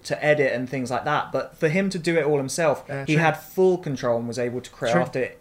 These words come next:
Speaker 1: exactly as he wanted. And so it's like, depending on what you're trying to accomplish, like, different things, like, matter.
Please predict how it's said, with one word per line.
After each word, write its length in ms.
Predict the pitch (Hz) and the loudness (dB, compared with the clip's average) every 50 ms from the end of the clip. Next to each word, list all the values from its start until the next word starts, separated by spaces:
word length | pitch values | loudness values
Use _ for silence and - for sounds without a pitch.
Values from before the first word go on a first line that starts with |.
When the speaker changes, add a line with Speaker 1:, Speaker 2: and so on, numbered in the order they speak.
| _ | _
Speaker 1:
exactly 540 | - 139 135 131 151 151 151 - - 151 135 | -12 -10 -4 -2 0 0 0 -2 -2 -4 -4
as 100 | 127 127 | -4 -2
he 60 | 131 | -2
wanted. 400 | 135 151 - 120 120 113 110 - - | -2 -2 -2 -2 -4 -6 -6 -8 -10
And 140 | 131 131 123 | -10 -8 -8
so 140 | - 143 143 | -6 -4 -6
it's 160 | 143 - - | -6 -4 -4
like, 320 | 143 143 143 139 - - - - - - - - - - _ | -2 -2 -2 -4 -6 -10 -20 -20 -20 -20 -20 -20 -20 -10 _
depending 380 | - 143 - 170 160 160 165 | -8 -4 -2 0 0 0 0
on 140 | 170 160 156 151 | -2 -2 0 0
what 160 | 156 156 156 | 0 0 0
you're 100 | 156 147 | -2 -2
trying 280 | 151 - 143 139 127 | -2 -4 -4 -4 -4
to 100 | 123 131 | -4 -6
accomplish, 800 | 117 - - 143 143 156 165 131 113 107 110 110 - - - - - - - _ _ _ _ _ _ | -8 -6 -6 -6 -6 -4 -4 -4 -4 -4 -4 -6 -10 -12 -14 -14 -18 -20 -20 _ _ _ _ _ _
like, 200 | - - - - | -12 -12 -10 -8
different 320 | - 135 - 139 127 120 131 | -8 -8 -8 -8 -10 -8 -6
things, 520 | 131 120 117 117 113 113 107 - - - | -6 -4 -4 -4 -4 -6 -6 -8 -8 -8
like, 320 | 104 101 101 98 - - - _ _ _ _ - | -8 -8 -8 -8 -12 -18 -20 _ _ _ _ -8
matter. 640 | 131 127 127 120 110 - - - - - 107 - - | -4 -2 -2 -2 -2 -4 -6 -8 -6 -6 -6 -8 -10